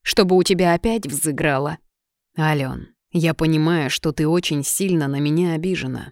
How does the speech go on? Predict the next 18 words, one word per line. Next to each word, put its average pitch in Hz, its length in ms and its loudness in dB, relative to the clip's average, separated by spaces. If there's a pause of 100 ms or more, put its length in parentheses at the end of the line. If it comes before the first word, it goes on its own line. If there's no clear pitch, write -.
(160)
да 214 180 6
и 214 120 8
гордость 185 540 0
наверняка 147 520 -2
требует 143 500 -2
своё». 160 460 0 (840)
«Дело 175 300 2
не 156 180 2
в 143 80 -8
гордости 139 580 -2
и 139 80 -4
в 143 60 -8
обиде. - 460 -8 (360)
Мне 202 220 8
просто 180 380 0
не 190 180 4
нужен 185 440 0
парень, 165 420 -2